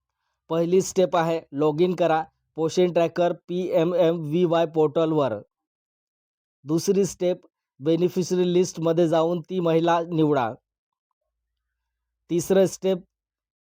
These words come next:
convert to lacting mother, स्तंदा माता रू-, माता रूपांतरवर क्लिक करा. चौथा स्टेप फोर, number of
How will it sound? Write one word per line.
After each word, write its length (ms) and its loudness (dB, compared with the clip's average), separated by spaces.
convert 360 0
to 200 -2
lacting 680 -2
mother, 540 -2
स्तंदा 460 -2
माता 360 0
रू-, 280 0
माता 380 0
रूपांतरवर 720 0
क्लिक 340 -2
करा. 320 -4
चौथा 360 0
स्टेप 360 -6
फोर, 260 2
number 460 -2
of 120 0